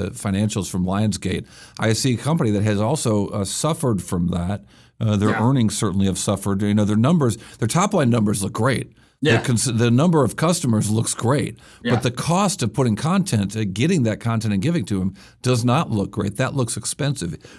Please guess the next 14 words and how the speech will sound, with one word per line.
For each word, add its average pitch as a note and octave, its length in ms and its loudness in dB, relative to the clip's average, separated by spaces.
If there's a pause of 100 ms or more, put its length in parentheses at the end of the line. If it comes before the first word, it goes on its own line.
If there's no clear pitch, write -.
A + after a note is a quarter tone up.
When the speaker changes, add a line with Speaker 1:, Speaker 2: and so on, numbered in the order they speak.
(120)
Speaker 1:
When C3 180 4
you D#3+ 160 4
look D#3+ 280 4
at C3 100 -2
this A2+ 160 -2
business, D#3+ 380 -2
do - 120 -2
you B2 100 2
expect C3 640 -4
those A2+ 200 0
content B2 540 -2
costs A#2+ 480 -4
to, G2 160 -4 (420)
to, G#2 280 0